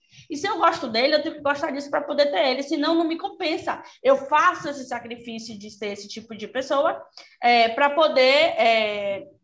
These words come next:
agradar ele e ter um relacionamento com ele." E, gente, parece loucura, mas muito tempo depois de ter lido esse livro e ter achado ele uma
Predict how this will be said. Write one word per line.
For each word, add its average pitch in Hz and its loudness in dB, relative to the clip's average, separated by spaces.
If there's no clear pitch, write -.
agradar 285 4
ele 277 4
e 285 -8
ter 294 -4
um 294 -4
relacionamento 294 -6
com 330 -8
ele." - -8
E, 294 -8
gente, 330 -2
parece 285 2
loucura, 294 4
mas 247 0
muito 294 -2
tempo 302 -4
depois 233 2
de 247 -6
ter 277 2
lido 269 -2
esse 214 -4
livro 254 -6
e 262 -8
ter 240 0
achado 226 -2
ele 208 -6
uma 214 -6